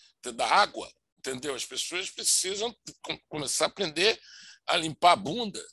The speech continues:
Parte, grande parte do povo brasileiro não consome papel higiênico, entendeu? Assim, então, você tem várias coisas que você tem que caminhar no sentido, você vê se, a, a, a, você sobrevoar o Brasil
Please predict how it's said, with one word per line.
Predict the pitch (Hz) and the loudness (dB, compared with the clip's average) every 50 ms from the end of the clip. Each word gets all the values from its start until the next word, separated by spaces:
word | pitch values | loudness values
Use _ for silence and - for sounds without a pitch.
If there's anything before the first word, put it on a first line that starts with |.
| - _ - - 151 156 143 135 123 110 101 - | -16 _ -10 -8 -6 -6 -6 -6 -6 -8 -10 2
Parte, | - 151 170 - - - - - _ 156 - - _ | 4 6 6 6 2 -2 -6 -6 _ -10 -10 -8 _
grande | - 156 190 196 - - _ | 0 0 0 0 -4 -2 _
parte | - 170 180 165 - - | 4 4 4 2 -2 -8
do | - - | -10 -12
povo | - - 143 127 139 | -10 -8 -8 -6 -4
brasileiro | 160 160 160 175 165 - 208 220 | -6 -6 -6 -6 -6 -6 -6 -6
não | - - | -8 -8
consome | - - - - 208 - | -10 -10 -8 -8 -8 -6
papel | - - - - 302 | -6 -6 -2 0 0
higiênico, | 311 - 311 185 196 214 196 - - _ _ _ - - - - _ | 0 0 0 0 0 0 -2 -4 -8 _ _ _ -20 -20 -20 -18 _
entendeu? | - 127 - 165 160 143 170 | -10 -6 -6 -4 -4 -2 0
Assim, | 156 - - - 110 - - - - - - - | 2 4 4 2 2 -4 -10 -18 -20 -20 -10 -8
então, | 156 156 - - 220 240 | -8 -8 -4 -4 -2 -2
você | 240 233 208 - 208 226 | -2 0 0 0 -2 -2
tem | - - 202 190 | 0 -2 -2 0
várias | 151 151 214 277 311 262 233 - - | 2 4 6 6 6 6 4 2 0
coisas | - - 170 170 - - - | -2 -2 -6 -6 -4 -4 -4
que | - - | -6 -6
você | 147 147 - - - | -6 -6 -6 -6 -8
tem | - - 139 117 | -10 -12 -12 -12
que | - - - | -12 -16 -10
caminhar | - 131 123 123 120 113 120 147 160 170 147 120 104 - - | -8 -8 -6 -6 -6 -4 -2 0 2 2 0 0 -4 -8 -10
no | 110 123 135 | -10 -10 -8
sentido, | - - - 123 113 - - - - 131 131 113 - 104 92 - - - - - - - _ | -6 -6 -6 -8 -8 -4 -4 -2 -2 -4 -6 -10 -12 -18 -20 -20 -20 -20 -20 -20 -20 -18 _
você | - 123 - - - 156 | -8 -6 -6 -6 -6 -8
vê | 127 117 165 175 160 | -6 -4 -4 -2 0
se, | - - - 156 | 2 2 2 0
a, | |
a, | - - - 123 | -2 -4 -6 -8
a, | 123 127 123 123 123 - 120 120 123 120 117 113 110 117 - | -6 -6 -6 -6 -6 -6 -6 -4 -4 -4 -6 -6 -10 -12 -14
você | 117 - - 165 165 | -6 -4 -4 -4 -2
sobrevoar | - - - 196 175 160 - 180 175 156 127 120 131 139 139 139 143 156 156 147 | -2 -4 -4 -4 -4 2 4 4 6 6 4 0 -2 -2 0 4 4 4 4 4
o | 143 131 | 0 -4
Brasil | 123 127 123 120 107 101 - - 135 165 - - | -2 0 0 0 0 0 -2 -4 -4 -6 -10 -14